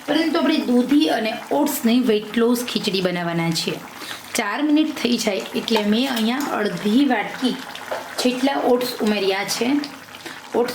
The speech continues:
ઉમેરી અને હલાવી લઈશું. હવે આપણે ઓટ્સને ચડવા દઈશું. જ્યારે પણ આ ઓટ્સ ચડશે એટલે જે પાણીનો ભાગ છે એ બધો બળી જશે. તો આપણે લીડ કવર કરીશું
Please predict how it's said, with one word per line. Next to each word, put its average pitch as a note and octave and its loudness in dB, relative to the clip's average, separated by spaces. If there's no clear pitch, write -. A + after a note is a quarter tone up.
ઉમેરી A#3+ 2
અને G#3 0
હલાવી G3 2
લઈશું. F#3+ 0
હવે A3+ 2
આપણે B3+ 0
ઓટ્સને A#3 0
ચડવા G#3+ 0
દઈશું. F#3 0
જ્યારે A3+ 2
પણ D4 2
આ C4 0
ઓટ્સ A3 0
ચડશે A3 0
એટલે A#3+ 0
જે B3 2
પાણીનો A#3+ 2
ભાગ G#3 0
છે - -2
એ C4 0
બધો A3 2
બળી G3 2
જશે. - -4
તો - 0
આપણે A#3 0
લીડ B3+ 2
કવર D4 0
કરીશું D#4 2